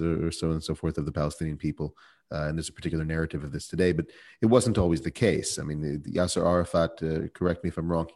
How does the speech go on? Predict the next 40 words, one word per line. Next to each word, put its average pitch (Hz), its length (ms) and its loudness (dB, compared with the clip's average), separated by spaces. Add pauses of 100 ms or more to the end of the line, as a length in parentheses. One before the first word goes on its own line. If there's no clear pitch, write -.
kind 95 140 0
of 78 80 -2
had 82 200 -2
to, 80 240 2 (440)
uh, 76 440 -2 (960)
be 95 120 4
a 90 40 6
nomad 92 400 4
and, 80 140 0
and 78 180 -4
try 87 140 0
to 87 60 2
find 82 260 0
a - 20 0
bit, 76 220 -2
you 85 100 -4
know, 73 60 -4
base 85 380 -2
for 80 200 -4
his 78 160 -6
operations 80 680 -2
around 80 200 -4
the 78 80 -4
world. 104 320 2
And, 80 300 -4
and 80 120 -8
there 80 120 -2
was 80 100 -4
a 80 60 -8
time 80 340 -4
when 80 100 -4
it 78 80 -4
was, 73 360 -8 (400)
uh, 69 580 -4 (160)
proud 85 280 0
and 80 100 -6
open, 78 680 -4 (340)
uh, 71 720 -8
terrorist 85 360 0
organization, 78 760 -4